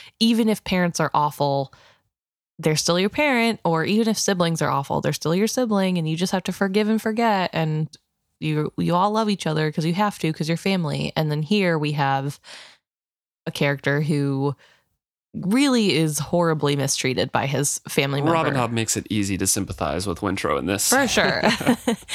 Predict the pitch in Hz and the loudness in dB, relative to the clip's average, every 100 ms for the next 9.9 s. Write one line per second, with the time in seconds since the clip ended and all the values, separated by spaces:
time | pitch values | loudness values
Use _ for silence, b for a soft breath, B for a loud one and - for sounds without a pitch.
0 | B 220 - 233 240 226 269 214 196 202 | B -6 0 2 4 2 2 2 2 0
1 | 175 175 - - - 170 160 156 170 170 | 0 -4 -6 -6 -2 2 2 2 0 0
2 | 156 - 170 165 160 165 - 160 151 - | -2 -2 -2 0 2 0 0 -2 0 0
3 | 156 147 160 151 147 - B B _ _ | -2 0 0 0 0 -4 B B _ _
4 | 147 156 175 - 233 226 254 247 233 240 | -2 0 0 0 2 2 2 2 0 2
5 | 240 233 - - 226 - 226 - 202 202 | 2 0 0 -2 -2 -4 -4 0 0 0
6 | 180 190 - - _ 151 160 139 151 175 | 2 0 0 -6 _ 2 2 2 0 0
7 | 208 226 - 117 101 175 139 - - 147 | 0 0 -2 0 2 0 -2 -8 0 2
8 | 180 117 185 - 202 185 - 147 156 175 | 2 -2 -2 0 2 0 2 0 0 -2
9 | 190 196 202 196 190 175 160 151 | -2 0 2 2 0 0 0 0